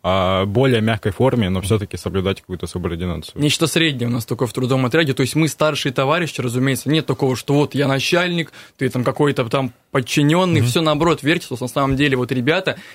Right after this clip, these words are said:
Speaker 2: это наше сердце, это наш центр. Мы, собственно, вокруг них строимся, мы ради них. Если не будет, как бы, заявок ребят, то, м,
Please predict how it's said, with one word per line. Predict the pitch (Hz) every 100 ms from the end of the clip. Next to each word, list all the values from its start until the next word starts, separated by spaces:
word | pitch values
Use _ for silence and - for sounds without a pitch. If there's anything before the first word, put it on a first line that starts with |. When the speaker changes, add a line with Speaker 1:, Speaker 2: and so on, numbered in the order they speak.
| -
Speaker 2:
это | 127 127
наше | 147 -
сердце, | 135 165 156
это | 139 131
наш | 139
центр. | - 147 127 123
Мы, | 156
собственно, | 160 135 - 127
вокруг | 127 139 147 -
них | 151 -
строимся, | - 147 165 -
мы | 120 151 147 - -
ради | 131 127
них. | 147 131
Если | 139 135
не | 139
будет, | 135 143
как | 120 120
бы, | 123 - - - _
заявок | 127 139 127
ребят, | 135 135 175 -
то, | 131
м, | 123 135